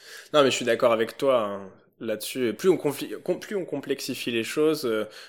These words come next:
moins le message est simple à entendre, et plus ce sera difficile de le transmettre, et la transmission, elle est liée à, à la publication, c'est certain.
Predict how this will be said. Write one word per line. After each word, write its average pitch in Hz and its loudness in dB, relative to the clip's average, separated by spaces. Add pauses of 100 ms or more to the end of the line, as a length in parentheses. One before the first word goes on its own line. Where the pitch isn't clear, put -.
moins 131 4
le 135 2
message 123 2
est 117 -2
simple 120 -4
à 110 -2
entendre, 131 -6 (380)
et 110 -4
plus - -16
ce 123 -6
sera 110 -4
difficile 110 -8
de 107 -4
le 104 -4
transmettre, - -6
et 131 0
la 117 2
transmission, 117 -8
elle 101 -6
est 101 -4
liée 113 -2
à, 98 -2
à - -12
la 110 -10
publication, 107 -10
c'est - -10
certain. - -12